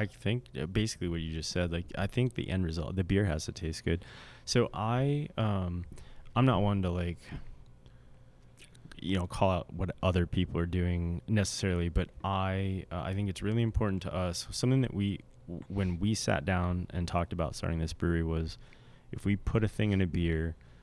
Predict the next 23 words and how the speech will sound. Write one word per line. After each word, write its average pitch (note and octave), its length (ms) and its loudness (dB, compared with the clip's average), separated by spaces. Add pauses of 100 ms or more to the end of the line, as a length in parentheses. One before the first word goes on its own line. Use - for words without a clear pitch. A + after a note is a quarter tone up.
you - 80 -6
need E2+ 140 0
to F2 60 0
be E2+ 100 -2
able D#2+ 160 -2
to E2 80 -6
taste - 400 -4
it, D2 200 -6
not, F2+ 220 0
like, G2 180 -4
look G2 220 0
for - 160 -2
hints F#2+ 380 0
of F#2+ 180 4
it, F#2 220 2
not, E2 280 -4
like, F2 360 -2 (800)
you G2+ 100 2
know, E2+ 160 0
like, E2+ 220 -4 (320)
get F2+ 180 -4
a, E2 220 -4 (180)
uh, D#2+ 280 -8